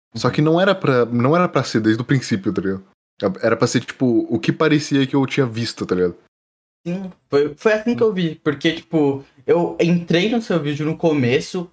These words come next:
Speaker 2: com, eu fui muito, tipo, "Pô, tô aqui num vídeo do Lar dos Games", tá ligado? Eu,
Speaker 1: <laughs> É.
Speaker 2: "Não, calma, calma lá", tá ligado?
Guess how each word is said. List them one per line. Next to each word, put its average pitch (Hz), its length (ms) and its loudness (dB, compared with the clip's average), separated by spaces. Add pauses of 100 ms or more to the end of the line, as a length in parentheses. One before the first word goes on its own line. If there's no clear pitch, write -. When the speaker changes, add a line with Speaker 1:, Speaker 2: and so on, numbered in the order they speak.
(120)
Speaker 2:
com, 156 460 -2 (120)
eu 139 180 2
fui 170 140 0
muito, 208 300 0
tipo, 160 520 -2 (200)
"Pô, 131 260 2 (140)
tô 143 80 4
aqui 139 280 0
num 151 200 2
vídeo 139 260 -2
do 147 120 0
Lar 143 240 2
dos 151 140 -2
Games", 127 560 0
tá - 100 -8
ligado? 101 460 -2 (180)
Eu, - 80 0
Speaker 1:
<laughs> 127 300 4
É. - 20 -
Speaker 2:
"Não, 87 320 -2
calma, 127 440 -2
calma 139 340 2
lá", 123 180 0
tá 120 140 -4
ligado? 110 320 0